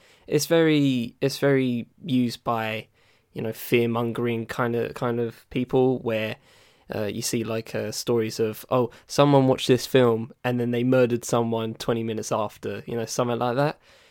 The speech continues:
and they blame the film for it. We've all seen those kind of stories. It happens in every country. Um,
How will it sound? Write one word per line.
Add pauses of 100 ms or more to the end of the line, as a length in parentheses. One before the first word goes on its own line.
and
they
blame
the
film
for
it. (120)
We've
all
seen
those
kind
of
stories.
It
happens
in
every
country. (540)
Um,